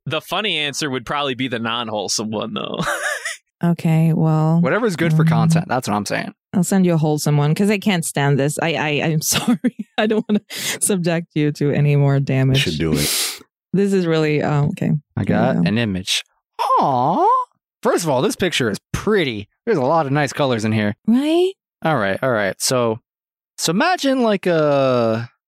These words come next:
Speaker 3: a little, maybe not foresty, im-, like, a little garden area in your backyard. All right?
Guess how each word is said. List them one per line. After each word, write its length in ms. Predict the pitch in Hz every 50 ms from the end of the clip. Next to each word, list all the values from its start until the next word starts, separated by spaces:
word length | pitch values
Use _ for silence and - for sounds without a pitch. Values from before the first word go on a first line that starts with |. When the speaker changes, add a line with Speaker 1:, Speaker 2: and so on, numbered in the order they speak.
| _
Speaker 3:
a 80 | - 127
little, 580 | 139 165 170 185 180 175 170 165 165 156 147 - _
maybe 140 | - 220 277
not 120 | 247 151 -
foresty, 500 | - - - 120 117 113 110 - - 110
im-, 160 | 107 123 151 - -
like, 160 | 147 147 139
a 40 | 151
little 200 | 196 226 233 226
garden 500 | 196 143 151 147 143 143 127 123 110 104
area 320 | 101 98 98 98 95 101
in 80 | 104 98
your 80 | 104 98
backyard. 680 | - 131 127 127 - - 107 98 - - - - - _ _ _ _ _ _ -
All 80 | 113 113
right? 260 | 117 123 131 139